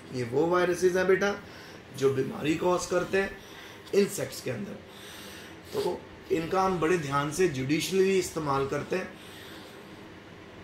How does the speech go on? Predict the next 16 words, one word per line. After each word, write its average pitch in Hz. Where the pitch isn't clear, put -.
वहाँ 147
पे 196
यूज़ 190
करते 180
हैं 175
जहाँ 160
पे 170
आपको 165
एक 156
particular 151
insects 139
को 185
ख़त्म 143
करना 139
है। 147
Next, 156